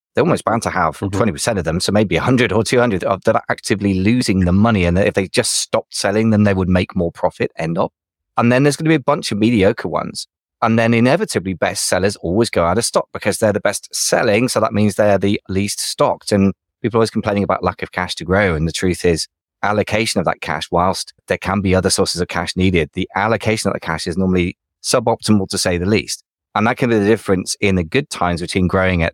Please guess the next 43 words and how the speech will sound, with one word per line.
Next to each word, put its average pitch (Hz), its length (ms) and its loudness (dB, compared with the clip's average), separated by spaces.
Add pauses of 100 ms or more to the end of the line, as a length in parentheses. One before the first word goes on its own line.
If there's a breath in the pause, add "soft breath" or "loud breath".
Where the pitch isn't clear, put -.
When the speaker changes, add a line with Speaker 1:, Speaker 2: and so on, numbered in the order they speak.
(100)
Speaker 1:
fifty 98 240 -2
percent 87 260 -2
a 85 40 -4
year 87 220 4
versus 85 320 -2
thirty 110 220 0
percent. 82 280 -4
It - 80 -12
can 90 120 -2
be 90 80 0
that - 180 0
big 82 160 -4
difference. - 320 -4
But - 140 -4
of - 80 -6
course, 104 300 0 (320)
in - 60 -8
bad 117 160 0
times, 87 300 -2
it 95 60 -4
could 87 140 -8
be 85 100 -2
the 82 80 -2
difference 85 320 -2
between 85 320 -2
surviving 85 440 -2
and 80 60 0
not 80 160 -2
surviving. - 380 -6
So 90 260 0 (380)
again, 110 340 0
it's - 220 -4
a, 90 280 2 (320)
a, 90 40 -6
a 87 40 -6
question 101 280 -4
of - 100 -10
good 95 160 2
habits 92 340 -4
and 82 80 -6
bad 92 180 0
habits, 87 480 -6 (500)
that 92 200 -2